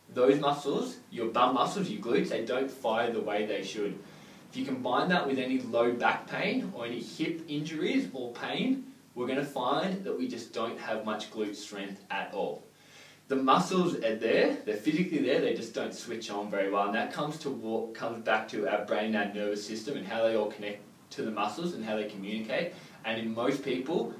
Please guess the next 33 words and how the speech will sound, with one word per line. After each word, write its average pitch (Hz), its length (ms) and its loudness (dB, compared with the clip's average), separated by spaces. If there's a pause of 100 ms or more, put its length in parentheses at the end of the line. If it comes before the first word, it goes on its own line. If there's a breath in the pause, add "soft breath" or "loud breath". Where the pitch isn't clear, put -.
(120)
that 104 200 0
I 139 200 6
see 135 180 -2
in 120 60 -4
the 117 80 -6
clinic, 160 420 -4 (300)
they're 107 180 2
just 113 380 -4
not 98 240 -4
working. 98 520 -2 (460 loud breath)
Now, 135 280 6 (840)
that 180 220 2
being 170 240 2
said, - 460 4 (160)
when 127 180 -2
they're 120 100 0
not 180 240 4
working, 196 640 4 (240)
we 127 220 4
end 127 220 0
up 123 180 4
being 110 340 -2
really 127 380 4
weak 110 380 2
and 107 100 -4
unstable 98 540 -2
around 95 280 -2
our 95 140 -2
pelvis. 95 520 -2 (500 loud breath)
And 120 200 0
this 143 200 4
goes 143 440 8
for 117 460 4